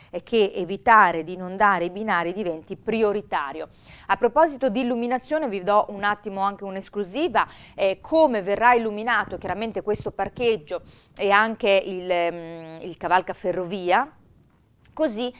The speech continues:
verrà illuminata anche la Madonnina dei Cappuccini, perché insomma sapete che il lavoro di riqualificazione è stato fatto grazie al Lions Club Pesaro della Rovere e al Comune di Pesaro e alla Renco,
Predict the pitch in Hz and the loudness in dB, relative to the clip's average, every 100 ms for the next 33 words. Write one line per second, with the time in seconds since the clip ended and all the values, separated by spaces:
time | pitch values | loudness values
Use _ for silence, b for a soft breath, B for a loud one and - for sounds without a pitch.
0 | B B 294 294 220 254 254 277 196 180 | B B 4 6 6 4 0 0 2 0
1 | - 220 226 208 247 196 190 202 247 190 | 0 0 0 -2 -2 -2 -2 0 -2 -2
2 | 185 170 185 - 175 - 277 202 165 180 | -6 -6 -8 -10 -12 -6 -4 -4 -6 -6
3 | 180 170 B B 180 - 226 196 180 180 | -4 -4 B B -10 -4 -2 -2 -2 -6
4 | 175 254 254 202 202 180 175 175 247 240 | -6 -2 0 -2 -4 -4 -4 2 4 4
5 | 196 170 180 185 170 - 180 - 175 185 | 4 0 -6 -8 -6 -4 -6 -6 -10 -10
6 | - 202 180 170 202 196 240 277 - 349 | -8 -8 -8 -10 -10 0 2 2 -2 -8
7 | 359 B - 190 190 196 175 180 180 180 | -8 B -10 -4 -2 -2 -4 -4 -6 -10
8 | 196 175 - 175 170 165 180 196 226 269 | -6 -6 -6 -10 -8 -6 -2 0 4 4
9 | 214 170 160 - 160 156 165 156 151 151 | 2 -2 -2 -2 -2 -4 -6 -8 -8 -8
10 | 170 226 220 214 233 269 B B - 196 | -2 2 4 4 0 0 B B -6 -2
11 | 180 165 175 170 160 165 226 254 | 0 0 -2 -2 -4 -4 0 0